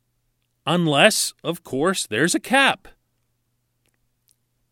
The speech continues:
Everyone likes to keep living in this dream world, it seems. Not everyone, most everyone, judging from the feedback that I get.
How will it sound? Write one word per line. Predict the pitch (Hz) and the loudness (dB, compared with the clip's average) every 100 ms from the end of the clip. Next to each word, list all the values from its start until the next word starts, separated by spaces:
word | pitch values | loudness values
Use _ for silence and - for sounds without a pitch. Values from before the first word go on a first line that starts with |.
| - | -2
Everyone | 247 302 269 233 202 | 0 2 0 0 0
likes | 269 - | -2 -4
to | 160 | -12
keep | - 208 113 - _ _ _ _ - | -6 -8 -8 -16 _ _ _ _ -4
living | 196 294 240 175 | -2 2 2 0
in | 151 | 0
this | 131 107 | -2 -4
dream | - 139 254 320 254 | -8 0 2 2 2
world, | 139 92 95 | 0 -4 -6
it | 101 | -8
seems. | - 117 123 180 185 - _ _ _ _ _ _ _ 269 | -6 -2 0 0 -2 -6 _ _ _ _ _ _ _ -4
Not | 247 | 0
everyone, | 135 107 95 92 98 | 0 0 -4 -4 -2
most | 196 233 - | 0 0 -2
everyone, | 101 80 76 82 143 - _ _ _ _ _ _ _ _ _ _ 101 | -6 -8 -10 -8 -8 -10 _ _ _ _ _ _ _ _ _ _ -6
judging | 139 139 139 | -2 -2 -2
from | 113 123 | -6 -8
the | 104 | -8
feedback | - 135 104 113 107 - | -6 -6 -2 0 0 -2
that | 95 | -2
I | 110 | -2
get. | 87 73 | -2 -8